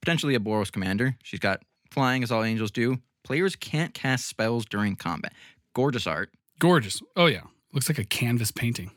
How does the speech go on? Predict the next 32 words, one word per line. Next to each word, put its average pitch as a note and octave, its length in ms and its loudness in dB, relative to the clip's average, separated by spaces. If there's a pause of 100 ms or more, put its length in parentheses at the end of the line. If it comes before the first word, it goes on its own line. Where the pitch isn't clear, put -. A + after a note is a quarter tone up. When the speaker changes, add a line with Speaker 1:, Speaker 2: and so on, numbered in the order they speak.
(160)
Speaker 2:
I - 60 -6
really A2 80 2
Speaker 1:
Yeah. F2 140 4
Speaker 2:
like G#2+ 160 -6
this G#2+ 180 -4
one. - 80 -16
Speaker 1:
Teresa C3 300 0
Nilsson A#2 420 0
absolutely G#2 440 0
knocked G2+ 140 -2
it G2+ 40 -2
out F#2+ 100 -2
of F#2+ 60 -4
the F2 80 -12
park G2 180 0
with F#2+ 80 -10
that F#2 220 0
one. F#2+ 180 -2 (520)
Uh, G2 400 0 (400)
but A#2 140 -2 (180)
she's, B2+ 300 -2 (160)
again, B2 340 0
a A2+ 80 -4
very C3 280 0
combat-centric A2+ 1160 -2 (140)
card. - 340 -8 (640)
And F#2 280 0
she - 120 -2
also D#3 160 -2
has D3 140 0
the C#3+ 80 -2
activated B2+ 300 -2